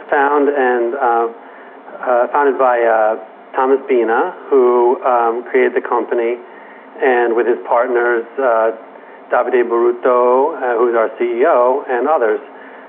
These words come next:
Um, basically, we are, um, really a multinational, um, company. We're based in L A.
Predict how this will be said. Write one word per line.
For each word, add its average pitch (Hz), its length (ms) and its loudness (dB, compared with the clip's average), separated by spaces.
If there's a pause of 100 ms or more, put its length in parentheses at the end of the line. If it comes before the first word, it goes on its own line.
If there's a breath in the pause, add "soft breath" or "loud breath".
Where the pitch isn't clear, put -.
(140)
Um, 123 480 0
basically, 139 720 2
we 123 600 4
are, 113 500 0
um, 110 480 2 (1300 loud breath)
really 175 200 2
a 127 100 2
multinational, 127 1200 2
um, 117 480 0
company. 120 440 -2
We're 113 120 2
based 120 320 0
in 123 80 0
L 110 220 0
A. 101 260 0